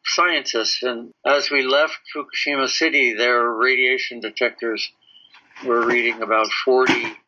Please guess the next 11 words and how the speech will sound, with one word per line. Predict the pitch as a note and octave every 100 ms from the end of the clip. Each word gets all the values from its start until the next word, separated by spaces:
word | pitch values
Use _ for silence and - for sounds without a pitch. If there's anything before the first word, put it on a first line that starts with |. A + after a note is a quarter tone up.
| _ _ _ -
counts | - B2 A2+ -
per | -
minute. | A2+ A2+ G#2+ B2+ _ _ - - _ _ -
And | B2 A#2+ A#2
then | B2 C3+
as | C3+ C3+
we | C#3+ C3+
got | C3+ B2+
into | C3+ C#3 C#3
the | C3
hills | C3 D#3+ F#3+ E3 C#3+ -